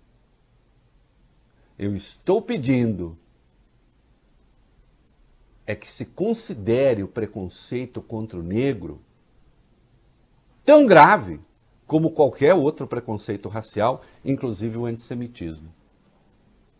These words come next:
Ah, está querendo negar a história particular dos judeus? Não. Eu estou aqui incorporando a história particular dos judeus.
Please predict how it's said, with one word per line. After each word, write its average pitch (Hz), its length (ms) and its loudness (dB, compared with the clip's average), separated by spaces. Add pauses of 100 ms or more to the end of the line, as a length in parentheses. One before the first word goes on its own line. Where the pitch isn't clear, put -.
(2250)
Ah, 247 180 2
está 226 260 0
querendo 202 460 2
negar 160 580 6
a 175 60 2
história 156 440 0
particular 135 720 0
dos 113 160 -6
judeus? 113 580 -4 (140)
Não. 101 500 2 (1700)
Eu 120 220 -2
estou 165 500 4
aqui 160 400 0
incorporando 175 880 0
a 156 40 0
história 151 540 6
particular 127 560 -2
dos 107 160 -8
judeus. 85 560 -12